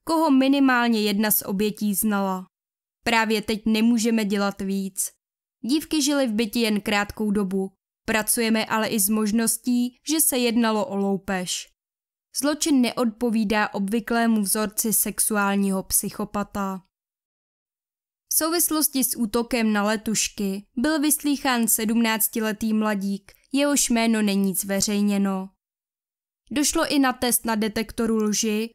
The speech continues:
kterým prošel a byl propuštěn na svobodu.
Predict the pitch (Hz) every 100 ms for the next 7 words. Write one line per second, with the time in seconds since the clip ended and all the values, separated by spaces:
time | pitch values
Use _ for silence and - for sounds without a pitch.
0 | - - 320 311 285 247 247 - 214 208
1 | - 214 202 208 202 208 185 208 - 196
2 | 196 190 - 208 190 202 196 202 196